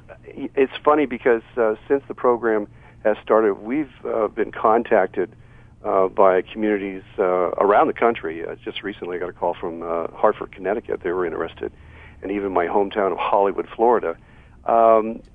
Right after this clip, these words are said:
and we have a licensing agreement. We've put together a package, and that's what we're working on right now. The plaques themselves, I mean, the hard cost of the plaque, uh, uh, they're manufactured here in, uh, Los Angeles.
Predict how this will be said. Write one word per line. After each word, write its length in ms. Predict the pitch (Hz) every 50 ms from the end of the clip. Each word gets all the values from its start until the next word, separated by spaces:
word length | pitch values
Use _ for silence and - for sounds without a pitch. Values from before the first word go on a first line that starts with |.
| -
and 160 | - 147 151
we 120 | 147 147 143
have 240 | 139 151 156 151 143
a 20 |
licensing 580 | 123 120 123 131 139 - 147 123 - 143 127 123
agreement. 480 | 117 117 127 127 127 131 135 131 120 -
We've 120 | 123 107
put 140 | - - 120
together 500 | - 113 104 117 113 110 110 107 104 104
a 160 | 104 110 98
package, 520 | - - - - 120 113 113 - 120 113 110
and 100 | 107 98
that's 160 | 101 95 -
what 120 | - -
we're 140 | 98 95 95
working 280 | 95 101 101 - - 104
on 100 | 95 92
right 180 | 98 95 92
now. 360 | - 98 95 98 101 110 113 - - - - - - - - -
The 80 | - 110
plaques 480 | - - - - 117 107 120 - - -
themselves, 480 | - 101 98 - - - 92 90 104 -
I 60 | - 92
mean, 140 | 95 95
the 100 | 90 90
hard 340 | 90 - - 95 98 104 -
cost 400 | - - 98 92 95 101 - -
of 100 | - 107
the 60 | 98
plaque, 460 | - - - 104 95 92 98 104 - -
uh, 260 | 58 87 92 92 98 - - - - - - - - - - -
uh, 500 | - - - - 57 58 58 57 60 58 55 - - -
they're 140 | - 101 95
manufactured 600 | 95 104 104 101 95 - 107 92 - - 95 90 - - -
here 320 | 120 113 113 110 107 107
in, 420 | 107 - - 104 104 101 98 98 95
uh, 180 | - - 87 90
Los 240 | 92 95 90 90 - -
Angeles. 440 | 101 95 98 101 104 104 107 107 110